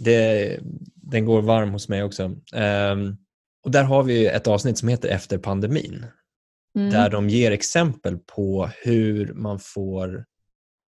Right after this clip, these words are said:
Speaker 1: eller inte får, hur det kan påverka den, liksom, den fria, hur man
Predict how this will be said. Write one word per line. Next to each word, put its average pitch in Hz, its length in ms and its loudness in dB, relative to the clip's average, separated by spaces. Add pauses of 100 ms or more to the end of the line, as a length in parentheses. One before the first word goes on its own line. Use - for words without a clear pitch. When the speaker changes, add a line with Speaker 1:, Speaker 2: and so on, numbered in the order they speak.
(160)
Speaker 1:
eller 113 100 0
inte 117 300 -4
får, 95 380 -4
hur 110 180 -2
det 120 80 0
kan 117 160 -4
påverka 131 640 0 (440)
den, 101 140 -2
liksom, 95 480 -2
den 101 120 -2
fria, 95 880 -6
hur 107 120 -6
man 101 160 -2